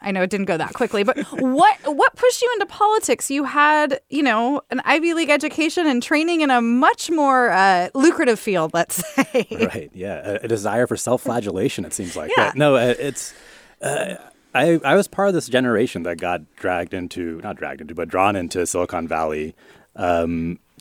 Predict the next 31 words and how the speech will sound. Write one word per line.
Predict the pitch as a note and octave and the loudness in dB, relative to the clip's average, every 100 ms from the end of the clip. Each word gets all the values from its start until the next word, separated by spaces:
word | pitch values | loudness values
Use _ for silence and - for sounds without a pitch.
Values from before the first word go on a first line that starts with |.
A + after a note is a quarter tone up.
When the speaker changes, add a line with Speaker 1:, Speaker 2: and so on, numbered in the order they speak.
| _ | _
Speaker 2:
thinking | A2+ A2 G#2 G2 | 0 2 2 2
that | F2 | 2
that | F2 | 2
would | E2+ D#2+ | 2 0
be | D#2 | -4
the | D2+ | -4
way | D2 C#2+ D2 D#2 | -4 -4 -4 -6
we | D#2 | -8
would | - | -6
change | F#2 F#2+ | -4 -2
the | |
world, | D3 F#3+ - | -2 -2 -6
right? | F#2 | -6
That | A#2+ G2+ | 0 0
was | - | 0
sort | - G#2+ | 0 2
of | F#2 | 2
the, | F2+ F2+ | 0 0
the | F2+ | -4
talk | E2 F2 E2+ | -4 -2 -2
in | F2 E2+ | -4 -4
early | E2 E2 | -4 -4
two | F2+ | -6
thousands, | E2+ E2 D#2+ D#2+ D#2+ D#2 | -4 -4 -4 -8 -10 -6
uh, | D#2+ D2+ D2+ | -6 -6 -8
two | F#2+ | -10
thousand | D#2 E2 | -10 -10
eight, | D2+ | -10
two | |
thousand | D#2+ D#2 | -10 -10
nine. | D2+ D2+ | -12 -14